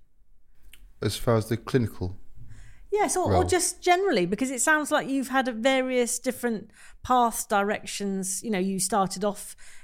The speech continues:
Speaker 2: uh, in a prosthetic lab, and then you decided to set up your own lab. So, you know, you've had one change there. You then think, "Right, okay, I'm, I'm in my lab.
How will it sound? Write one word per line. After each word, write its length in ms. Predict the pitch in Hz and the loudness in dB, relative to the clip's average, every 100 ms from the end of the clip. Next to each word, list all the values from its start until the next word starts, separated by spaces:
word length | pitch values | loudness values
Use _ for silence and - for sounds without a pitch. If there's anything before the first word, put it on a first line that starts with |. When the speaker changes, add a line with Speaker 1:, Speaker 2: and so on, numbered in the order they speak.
| - | -6
Speaker 2:
uh, 240 | 190 180 - | -2 0 -2
in 160 | 208 196 | 0 0
a 40 | |
prosthetic 600 | 185 196 - 220 - - | 0 -4 0 0 -2 -4
lab, 480 | 202 208 208 208 196 - - - - - - | 0 2 4 2 0 -4 -8 -20 -20 -16 -2
and 180 | 190 | 4
then 340 | 190 190 190 196 | 6 6 4 2
you 120 | 196 | 0
decided 420 | 180 185 185 170 175 | -2 0 0 0 -2
to 60 | |
set 200 | 180 190 | -2 -2
up 100 | - | 0
your 160 | 180 165 | 0 4
own 220 | 202 220 | 6 6
lab. 400 | 220 214 220 220 | 4 4 2 0
So, 320 | - 269 254 247 - - - | -2 0 0 -2 -14 -20 -4
you 80 | 294 | 0
know, 140 | 247 - - - - - _ - | 0 0 -16 -20 -20 -20 _ -4
you've 180 | 240 202 | -2 2
had 180 | 196 | 2
one 200 | 185 208 | 4 4
change 480 | 196 214 196 196 185 | 4 2 2 2 0
there. 460 | - 226 226 226 226 - - - | 2 2 4 2 0 -6 -20 -8
You 160 | 196 | -2
then 260 | 190 202 190 | 2 4 4
think, 220 | 190 185 | 0 -2
"Right, 240 | 196 196 160 | 0 0 0
okay, 260 | 185 196 | -2 0
I'm, 200 | 180 180 - | 0 -2 -2
I'm 140 | 190 | 2
in 160 | 208 208 | 4 4
my 100 | 190 | 2
lab. 420 | 196 190 196 | 2 0 -2